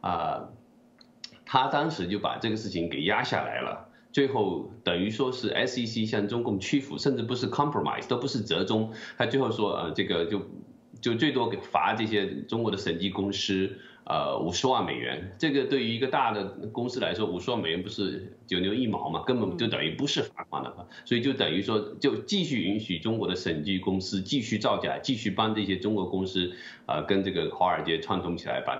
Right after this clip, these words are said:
Speaker 1: 这个公司到美国上市来。啊，那现在呢，我觉得就是，呃，S E C的，呃，这个人员也在变动，同时其实，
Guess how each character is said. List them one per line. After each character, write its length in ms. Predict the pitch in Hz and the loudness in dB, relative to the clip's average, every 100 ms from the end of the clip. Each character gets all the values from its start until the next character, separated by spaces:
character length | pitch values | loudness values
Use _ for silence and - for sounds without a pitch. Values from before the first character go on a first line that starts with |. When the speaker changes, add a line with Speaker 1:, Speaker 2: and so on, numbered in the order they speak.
| - | -2
Speaker 1:
这 80 | |
个 260 | 78 71 71 - | -2 -2 -4 -4
公 140 | 85 | -4
司 140 | - | -2
到 120 | 78 71 | -2 -2
美 140 | 58 | -2
国 120 | - | -2
上 240 | 78 90 82 | -2 0 -2
市 140 | - | -2
来。 240 | 53 52 - - - - - | -2 -4 -6 -16 -18 -20 -6
啊， 180 | - - | -4 0
那 120 | 120 | 2
现 240 | 123 147 143 | 2 4 4
在 160 | 131 | 2
呢， 180 | 110 98 | 2 2
我 80 | 87 | 2
觉 160 | 95 | 2
得 160 | 98 101 | 2 0
就 160 | 95 110 | 0 0
是， 260 | 101 90 - - | 0 -4 -10 -14
呃 380 | - 80 71 64 - - | -4 -2 -2 -4 -8 -4
，S 240 | - 117 117 | 0 2 2
E 60 | |
C 180 | 120 113 | 0 0
的， 160 | 95 - | 0 -2
呃， 100 | 101 | -4
这 140 | 87 92 | -2 0
个 200 | 92 78 | 0 2
人 200 | 85 110 | 2 2
员 260 | 95 92 - | 2 0 0
也 140 | 85 | 0
在 120 | 117 | 2
变 260 | 113 117 92 | 2 2 2
动， 240 | 90 80 - - | 0 -4 -10 -10
同 160 | - 113 | -2 0
时 200 | 110 92 | 0 -2
其 200 | 90 101 | 0 -2
实， 120 | 101 | -2